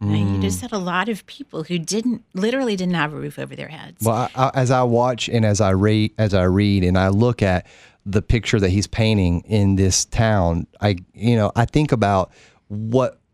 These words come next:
Speaker 2: our kids today experience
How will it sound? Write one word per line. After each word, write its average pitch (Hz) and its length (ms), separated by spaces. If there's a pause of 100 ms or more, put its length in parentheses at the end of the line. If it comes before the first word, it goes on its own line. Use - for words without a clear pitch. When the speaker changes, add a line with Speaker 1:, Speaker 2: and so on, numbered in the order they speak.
(200)
Speaker 2:
our 131 360
kids 113 480
today 107 680
experience 90 1120